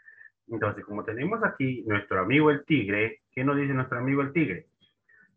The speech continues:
A partir de la raíz, añadiendo afijos, podemos obtener nuevas palabras. Muy bien. No es bien claro, ¿no? A partir de la raíz, nos dice nuestro amigo tigre. Entonces, ¿quién es aquí? Desde la raíz,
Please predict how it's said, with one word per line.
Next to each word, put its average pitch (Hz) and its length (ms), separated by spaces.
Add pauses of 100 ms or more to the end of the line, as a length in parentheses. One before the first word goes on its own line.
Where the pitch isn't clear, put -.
A 110 180
partir 147 500
de 143 120
la 104 160
raíz, 117 600
añadiendo 104 600
afijos, 139 720
podemos 104 500
obtener 107 440
nuevas 104 520
palabras. 90 440
Muy 107 160
bien. 120 300 (520)
No 101 100
es 107 80
bien 104 280
claro, 101 320
¿no? 110 260
A 98 260
partir 123 680 (260)
de 101 180
la 90 180
raíz, 92 380
nos 98 140
dice 107 220
nuestro 95 260
amigo 90 300
tigre. 82 300 (420)
Entonces, 98 320
¿quién 143 200
es 139 300
aquí? 87 480 (320)
Desde 117 440
la 156 120
raíz, 127 480